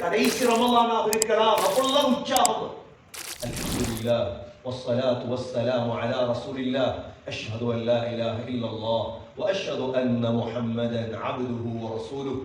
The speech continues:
اللهم صل على محمد وبارك على محمد. أما بعد. അപ്പോൾ നാം எல்லோருடைய வாழ்க்கையிலும் அல்லாஹ் பரக்கத் செய்ய வேண்டுமாக இருந்தால்,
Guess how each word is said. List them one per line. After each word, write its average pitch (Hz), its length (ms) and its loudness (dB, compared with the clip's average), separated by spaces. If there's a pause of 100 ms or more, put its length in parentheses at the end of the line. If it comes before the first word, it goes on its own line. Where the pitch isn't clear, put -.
(260)
اللهم 123 400 0
صل 131 280 -4
على 123 380 4
محمد 123 760 -2
وبارك 120 720 4
على 117 440 0
محمد. 110 840 -4 (100)
أما 127 300 -4
بعد. 104 180 -6 (480)
അപ്പോൾ 120 160 -12
നാം 127 160 -8
எல்லோருடைய 190 600 4
வாழ்க்கையிலும் 160 920 2
அல்லாஹ் 143 680 4 (680)
பரக்கத் 123 480 -2
செய்ய 151 260 0
வேண்டுமாக 131 760 0
இருந்தால், 151 540 0